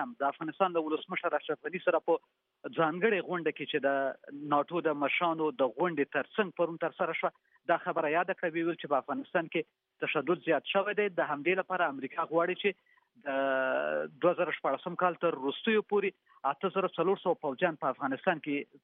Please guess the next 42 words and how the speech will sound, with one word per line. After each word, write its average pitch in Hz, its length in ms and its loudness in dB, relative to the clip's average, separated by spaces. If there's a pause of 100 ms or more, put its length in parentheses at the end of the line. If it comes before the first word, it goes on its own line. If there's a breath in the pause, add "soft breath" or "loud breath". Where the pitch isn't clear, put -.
پاتې 160 260 2 (100)
شي 127 80 -10
د 120 80 -6
امریکا. 123 440 -2 (480 soft breath)
او 151 120 2
همداراز 185 360 2
د 185 60 -6
ناټو، 180 600 -2
آ، 147 220 4 (120)
سرمنشي 156 420 0
وویل، 123 400 2 (360)
ینس 165 220 2
سټولتنبرګ 160 640 -2
وویل، 123 260 0 (380)
د 156 40 2
دې 165 100 0
لپاره 196 320 0
چې - 100 -20
په 160 100 2
افغانستان 160 480 -2
کې 170 120 -4
تشدد 151 480 0
او 151 140 2
ناامنۍ 143 440 0
زیاتې 131 320 -2
شوې 214 160 -2
دي، 214 100 -2 (320)
نو 147 100 0
نړیواله 147 440 4
ټولنه 180 380 -4
د 151 80 -2
افغانستان 139 640 -2 (100)
څنګ 202 160 2
ته 226 80 2
درېږي 202 380 -2
او 170 120 2
د 135 80 -4
همدې 143 240 0
له 196 100 0
خطره 196 300 -4
له 185 100 2
افغانستان 139 460 -4